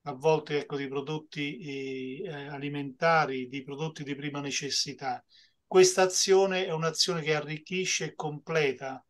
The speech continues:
una testimonianza di carità. In questi giorni è uscito proprio recentissimamente, grazie al lavoro della redazione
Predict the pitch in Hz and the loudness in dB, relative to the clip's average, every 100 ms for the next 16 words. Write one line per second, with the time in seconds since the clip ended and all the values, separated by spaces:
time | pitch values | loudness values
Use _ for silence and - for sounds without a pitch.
0 | - 160 151 151 - 151 156 160 160 151 | -4 -2 -2 -2 -4 -4 -4 -2 -2 -2
1 | 147 127 139 147 131 123 135 - - _ | -4 -6 -8 -8 -8 -6 -8 -8 -12 _
2 | _ _ _ _ _ _ _ 165 160 190 | _ _ _ _ _ _ _ -6 4 6
3 | 180 190 - 196 208 175 147 143 - 190 | 6 4 4 6 6 4 0 0 0 0
4 | 190 156 135 147 143 139 135 147 131 156 | -2 -2 -2 -2 0 -2 -2 -4 -6 -2
5 | - 160 147 160 170 139 139 131 147 147 | 0 0 -2 -2 -2 -4 -4 -2 -2 0
6 | - 143 139 156 147 139 139 135 135 135 | -2 -2 -2 -2 -4 -4 -4 -4 -4 -2
7 | - 160 156 147 127 123 | 0 0 0 -2 -6 -10